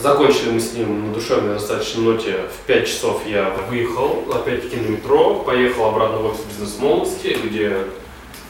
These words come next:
м, проводили занятия для мастер-группы, для продвинутой группы. Продвинутой группы «Бизнес Молодости», которая уже имеет свои бизнесы. Собственно говоря, рассказал им. Обучение состояло в том, что я рассказал им все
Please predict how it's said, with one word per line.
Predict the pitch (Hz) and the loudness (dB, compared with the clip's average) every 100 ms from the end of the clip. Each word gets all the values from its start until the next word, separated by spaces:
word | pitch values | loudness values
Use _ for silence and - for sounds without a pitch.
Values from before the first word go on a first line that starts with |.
| - 117 | -14 -6
м, | 120 | -4
проводили | 131 127 127 123 117 | 0 4 4 4 2
занятия | 120 123 117 117 | 2 4 2 0
для | 107 | -2
мастер-группы, | 107 104 - - - - - | 0 0 -2 -2 0 2 2
для | 139 | 2
продвинутой | 143 139 135 147 143 135 | 2 2 2 0 0 -2
группы. | 127 135 131 131 - - - - - - - - - - - | -2 -4 -4 -8 -10 -16 -18 -18 -18 -18 -18 -18 -18 -16 -6
Продвинутой | 120 113 117 - | 0 2 0 -2
группы | - - 101 | -4 -6 -6
«Бизнес | 104 101 | -6 -4
Молодости», | - - 180 - | 2 2 2 -2
которая | - 110 | -4 -4
уже | 107 107 | -4 -2
имеет | 110 113 - | 0 0 -2
свои | 107 101 | -4 -6
бизнесы. | 101 139 160 - - - - - - - - - - - - - - - - - | -6 -6 -6 -6 -10 -12 -16 -16 -18 -16 -16 -16 -16 -18 -18 -18 -18 -18 -16 -10
Собственно | - - 156 156 135 | -6 -2 -2 0 2
говоря, | 139 131 120 - | 4 4 4 6
рассказал | 151 160 175 180 160 - - - | 6 8 8 10 10 10 6 2
им. | - - - - - - - - - - | -4 -10 -14 -16 -14 -14 -14 -16 -16 -4
Обучение | 127 131 143 170 151 | 0 2 4 6 6
состояло | - - 156 147 | 4 4 6 8
в | |
том, | 202 | 6
что | 202 147 | 4 6
я | 135 | 6
рассказал | 135 147 160 180 131 | 6 6 8 8 6
им | - - - - | 2 -4 -8 -2
все | 156 | 2